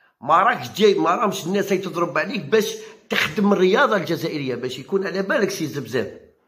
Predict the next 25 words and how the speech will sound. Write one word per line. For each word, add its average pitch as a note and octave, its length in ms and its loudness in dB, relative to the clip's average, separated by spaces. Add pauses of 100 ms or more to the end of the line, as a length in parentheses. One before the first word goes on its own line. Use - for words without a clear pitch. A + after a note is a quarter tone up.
(1040)
هذه D3+ 260 -2
باش F3+ 300 0
ديرها G3+ 420 2
في F#3 220 -2
علمك، F#3 680 -4
باش C#3 120 -12
تدخلها - 360 -6
مليح F#3 240 -6
في F#3 100 -6
راسك. D3 520 -4 (1040)
راك، E3+ 340 2 (100)
راهم D#3+ 360 0
جايبينك، D#3+ 760 0
والناس G3 580 2
هاي D3+ 120 -6
جايباتك D#3 720 -2
باش A#2 300 -10
تخدم C3 680 -4
بيك، D#3+ 400 -4 (640)
باش G3 340 2
تغطي D#3+ 480 -2
لهم G3+ 480 2
على C#3+ 160 -2
الفضائح C#3+ 640 -2
تاعهم، C3 640 -4